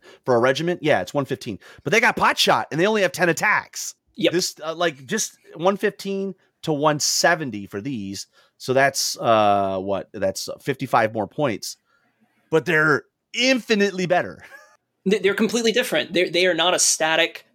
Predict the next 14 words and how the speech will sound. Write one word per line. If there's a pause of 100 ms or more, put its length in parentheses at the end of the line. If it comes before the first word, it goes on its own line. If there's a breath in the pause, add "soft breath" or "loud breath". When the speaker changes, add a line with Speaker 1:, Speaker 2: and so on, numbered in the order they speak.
(160)
Speaker 2:
unit. (140)
They,
they
are
a,
they
need
to
be
moving
and
exploiting
that
movement,